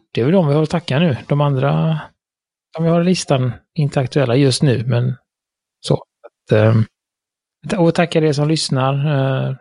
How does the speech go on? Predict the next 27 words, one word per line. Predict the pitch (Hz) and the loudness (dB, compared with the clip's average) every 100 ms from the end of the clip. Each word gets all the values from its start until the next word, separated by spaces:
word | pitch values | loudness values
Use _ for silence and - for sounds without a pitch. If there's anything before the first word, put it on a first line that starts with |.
| _ _ _ _ - | _ _ _ _ -4
tipsa | 151 - 135 | -4 -2 0
en | 135 | 2
vän. | 135 120 123 123 - _ _ _ _ _ _ _ _ _ - | 4 4 2 0 -4 _ _ _ _ _ _ _ _ _ -2
Eh, | 180 165 | 0 2
vi | 165 | 0
finns | 165 165 - | 0 -2 0
på | |
massa | 160 147 160 147 | -2 0 -2 -2
sociala | - 151 - 147 127 131 - - - | -2 -2 0 0 2 -2 -4 -14 -6
medier | 165 143 127 131 | -2 0 0 0
och | 135 | 0
sånt, | 139 123 - - - _ | -2 -4 -8 -18 -20 _
eh, | 156 131 127 64 62 64 - 123 62 - - _ _ _ _ _ - | -2 0 0 0 0 0 0 -2 -2 -4 -8 _ _ _ _ _ -4
som | 139 | 0
finns | 135 127 139 | 2 2 2
i | |
länkar. | 127 135 - 117 - | 2 2 0 -2 2
Och | 127 - _ _ _ _ | 0 -2 _ _ _ _
nästa | 127 127 127 - - - - _ _ _ _ 156 165 | 0 2 0 -2 -10 -14 -18 _ _ _ _ -6 -2
gång | 170 170 143 131 123 127 | 2 4 2 0 -2 -2
så | - - | -4 -2
har | 127 147 | 0 2
vi | 180 | 2
en | 180 | 2
gäst. | 175 - - - - _ _ _ _ _ - _ _ _ _ _ _ _ - | 2 0 -4 -8 -10 _ _ _ _ _ -20 _ _ _ _ _ _ _ -4
Faktiskt. | 143 131 107 - - | 0 2 0 -2 0
Eh, | 117 107 104 | 2 4 2